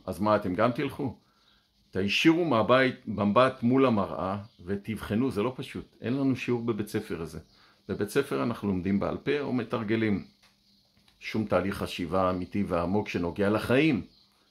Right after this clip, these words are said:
ואז אנחנו יוצאים לחיים, ואנחנו פתאום בבעיה. יש כאלה שמבזבזים שנים, שנים יקרות וטובות,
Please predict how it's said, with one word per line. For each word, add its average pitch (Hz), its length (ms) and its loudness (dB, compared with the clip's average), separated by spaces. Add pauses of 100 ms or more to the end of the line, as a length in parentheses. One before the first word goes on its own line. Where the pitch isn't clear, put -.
(100)
ואז 98 240 0
אנחנו 113 200 0
יוצאים 117 220 0
לחיים, 90 380 -6
ואנחנו 98 400 -8
פתאום 117 260 -4
בבעיה. 135 420 -4 (500)
יש 123 140 -8
כאלה 139 260 2
שמבזבזים 120 1040 2
שנים, 139 680 -2 (180)
שנים 139 300 0
יקרות 147 480 -4
וטובות, 139 640 -4